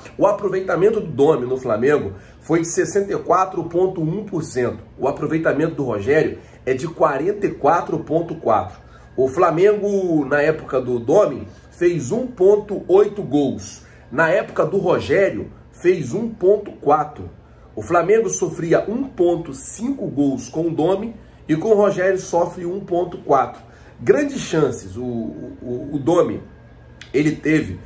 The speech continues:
três ponto dois, vinte por cento, e o Rogério tem três ponto nove,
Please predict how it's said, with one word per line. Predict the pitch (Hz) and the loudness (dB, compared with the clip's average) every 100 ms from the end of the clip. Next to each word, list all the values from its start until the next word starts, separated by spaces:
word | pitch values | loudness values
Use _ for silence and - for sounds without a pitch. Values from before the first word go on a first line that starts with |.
| - - - | -18 -14 2
três | 190 208 | 2 2
ponto | - 175 170 160 | -2 0 0 0
dois, | 120 147 202 202 | 0 4 4 2
vinte | - 117 160 - | -8 -8 -8 -8
por | - | -12
cento, | - 165 202 202 - - - - - | -4 0 0 -2 -14 -20 -20 -20 -6
e | 151 | -2
o | 180 180 175 156 139 113 | 0 0 0 0 0 -2
Rogério | 107 170 123 160 180 170 | 4 4 2 -2 -2 -2
tem | 175 | -4
três | 160 170 190 | -2 0 0
ponto | - - 185 185 | -2 -4 -2 -2
nove, | 175 139 151 123 - | 0 4 4 2 -4